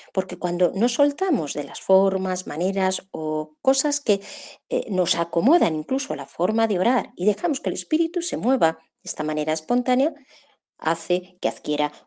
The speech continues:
una mayor fuerza su manifestación. Luego, junto con esta dimensión personal, también tenemos la dimensión eclesial. En comunidad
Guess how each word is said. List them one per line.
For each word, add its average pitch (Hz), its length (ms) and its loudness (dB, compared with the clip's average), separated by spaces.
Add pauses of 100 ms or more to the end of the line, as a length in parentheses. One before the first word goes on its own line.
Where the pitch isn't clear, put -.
una 185 200 6
mayor 151 340 -2
fuerza - 600 -4 (120)
su - 380 -4 (140)
manifestación. - 880 -10 (880)
Luego, 226 300 10
junto 247 340 4
con 233 360 2
esta 349 300 4
dimensión 254 520 4
personal, 277 560 2 (320)
también 170 400 2
tenemos 185 480 2 (240)
la 180 160 4
dimensión 180 640 0
eclesial. 180 880 2 (1600)
En 165 180 -6
comunidad 220 760 4